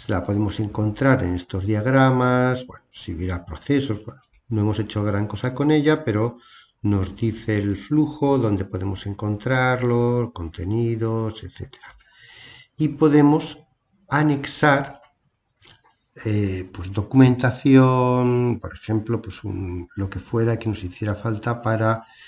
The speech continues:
eh, documentar, por ejemplo, el, el campo, las normas que tenemos para ese campo, etcétera. ¿De acuerdo? Pero vemos que este tiene esas diferencias. Si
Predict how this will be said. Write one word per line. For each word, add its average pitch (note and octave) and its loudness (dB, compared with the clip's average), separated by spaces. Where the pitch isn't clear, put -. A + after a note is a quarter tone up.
eh, F#2+ -4
documentar, A2+ 0
por A2 -2
ejemplo, B2 -2
el, F2+ -8
el F#2 -10
campo, B2+ 0
las - -10
normas A2 0
que G#2 -8
tenemos G#2+ -4
para G2 -8
ese G#2 -6
campo, B2 -2
etcétera. - -8
¿De A2 -4
acuerdo? B2+ -2
Pero D3 4
vemos D3 2
que A2+ -2
este C3 0
tiene A#2+ 4
esas G2+ -4
diferencias. - -14
Si - 0